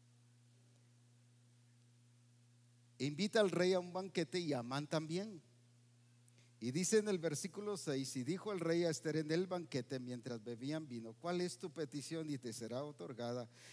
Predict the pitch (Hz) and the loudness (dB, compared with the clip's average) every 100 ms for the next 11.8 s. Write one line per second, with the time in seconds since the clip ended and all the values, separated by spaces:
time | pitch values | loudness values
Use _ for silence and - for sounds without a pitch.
0 | - - - 151 180 196 180 170 175 165 | -20 -20 -4 2 4 4 2 -6 -2 0
1 | 151 180 196 196 180 147 156 185 190 185 | 2 2 2 2 2 2 2 4 6 6
2 | 175 170 156 - 170 170 165 170 160 202 | 6 4 2 -4 -2 4 6 6 4 4
3 | 196 202 190 233 214 156 151 143 156 143 | 6 4 6 6 6 2 -2 0 2 0
4 | 151 185 - 233 262 226 - - - - | 0 -2 0 0 0 -4 -6 -14 -20 -20
5 | - - - - - - - 165 165 190 | -20 -20 -20 -20 -20 -10 2 2 4 6
6 | 269 254 - 214 190 190 202 208 196 180 | 8 8 4 0 0 2 4 4 4 4
7 | 170 180 156 151 151 175 165 160 170 147 | 4 4 4 4 2 0 -2 -2 -2 -2
8 | 165 214 226 220 196 165 156 170 220 185 | -2 -2 -4 -4 0 2 2 0 2 4
9 | 170 151 143 120 - 131 - 143 147 147 | 4 4 0 -2 -2 -2 2 2 4 4
10 | 143 135 127 156 175 175 151 143 131 127 | 2 -2 0 2 2 0 -2 -2 -4 -6
11 | 156 147 127 120 135 170 185 | -6 -4 -4 -4 2 4 4